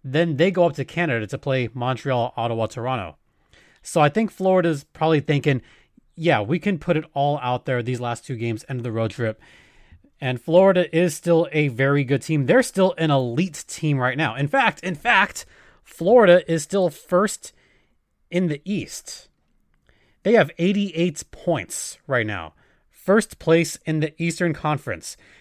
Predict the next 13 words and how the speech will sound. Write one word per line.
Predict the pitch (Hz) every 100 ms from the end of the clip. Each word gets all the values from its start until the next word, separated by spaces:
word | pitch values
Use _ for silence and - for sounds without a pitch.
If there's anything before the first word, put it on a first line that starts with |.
| _
You | 147 139
don't | 135 165
think | 185 165
they're | 156
gonna | 143 147
step | 139 - 143 -
up | 135 -
to | - 131
the | 113
Ducks | 92 110 113 - - - - _ _ -
on | 131 131
this | 131 -
game? | 143 139